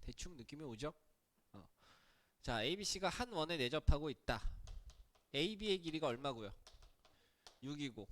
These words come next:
각 에이비씨가 알파라고 할 때 코사인 알파는 얼마? 사분의 삼. 그치? 점 A를 지나지 않는 호 비씨 위의 점 D에 대해서 씨디의 길이가 사. 이것도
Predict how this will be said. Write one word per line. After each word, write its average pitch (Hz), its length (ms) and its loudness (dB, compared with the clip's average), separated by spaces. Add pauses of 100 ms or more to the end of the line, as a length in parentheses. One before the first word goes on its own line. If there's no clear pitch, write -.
각 - 420 4 (1200)
에이비씨가 139 560 -2 (1800)
알파라고 131 760 6
할 117 160 -2
때 - 280 -8
코사인 160 420 -2
알파는 113 320 0
얼마? 90 180 -12 (1700)
사분의 151 380 -4
삼. 143 280 0 (720)
그치? - 220 -8
점 165 260 12
A를 190 280 2
지나지 165 320 0
않는 139 200 0
호 196 200 2 (640)
비씨 185 380 0
위의 147 160 2
점 139 180 -2
D에 143 200 4
대해서 123 280 0
씨디의 196 440 0
길이가 110 280 -4
사. - 260 -2
이것도 147 340 -6